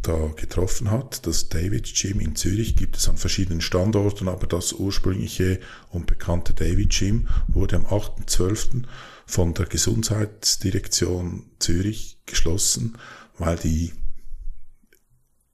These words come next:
ich sag, ich, also ich ver-, man, so klar ist das nicht, aber ich glaube, die waren ein bisschen großzügig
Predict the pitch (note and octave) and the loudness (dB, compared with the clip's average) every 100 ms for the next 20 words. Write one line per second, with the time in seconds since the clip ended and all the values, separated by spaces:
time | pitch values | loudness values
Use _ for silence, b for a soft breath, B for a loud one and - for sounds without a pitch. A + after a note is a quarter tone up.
0 | _ F2+ - - D2+ - - - - F#2 | _ -4 -2 -2 -4 -8 -14 -12 -4 -2
1 | F#2+ - - E2+ F2+ - - - - - | -2 -4 -6 -6 -6 -14 -20 -20 -18 -16
2 | G2 - - A2+ G#2+ - B2+ A#2 A2 G#2+ | -14 -14 -2 -2 0 2 2 2 2 2
3 | A2+ B2 - F#2+ F#2 F#2+ - - D2+ E2+ | 2 0 -2 0 2 2 0 -2 0 2
4 | F2+ D#2+ B B B E2+ E2+ F2+ E2 - | 2 0 B B B -4 -2 -2 -4 -4
5 | - E2+ D#2 F2 G#2+ G#2+ - F#2+ F#2+ - | -4 -4 -2 -2 0 -2 0 0 -2 -4